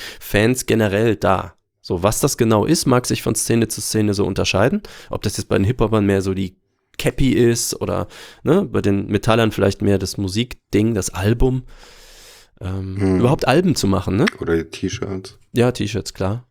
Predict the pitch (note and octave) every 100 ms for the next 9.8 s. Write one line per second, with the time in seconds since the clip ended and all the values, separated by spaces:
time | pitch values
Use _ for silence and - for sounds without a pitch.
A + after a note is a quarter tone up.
0 | _ _ - G#2+ A2+ B2 A#2 - G2+ G2
1 | A2 D3+ E3+ D3 C3 B2+ - A2 G#2+ D#3+
2 | G#3+ C3+ - G2 - F#2+ F#2 - A2+ -
3 | A2 G#2 - G#2+ B2+ D3 A#2 A#2 A2 -
4 | _ - - C#3+ F3 C#3 C3 - B2+ B2
5 | A2 G2+ G#2+ F2 - _ - F#2+ F2 -
6 | G2 G2 - F#2+ F2+ E2+ - E2+ - -
7 | _ _ _ - - G2 G2 - - -
8 | A#2+ B2 - A#2+ B2+ A#2 C3+ C3+ - G#2+
9 | _ - A#2 G2+ - B2+ -